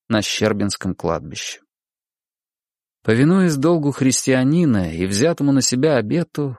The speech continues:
я несколько раз в день молился о Володе.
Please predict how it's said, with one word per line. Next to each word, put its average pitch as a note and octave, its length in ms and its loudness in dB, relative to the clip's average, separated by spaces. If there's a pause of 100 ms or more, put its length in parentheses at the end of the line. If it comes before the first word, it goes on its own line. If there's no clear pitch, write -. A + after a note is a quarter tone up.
(160)
я G#2+ 180 2
несколько D#3+ 560 0
раз C#3+ 200 2
в A#2 100 -2
день A2 380 0 (100)
молился G#2 600 0
о F#2 40 -2
Володе. F2 540 -6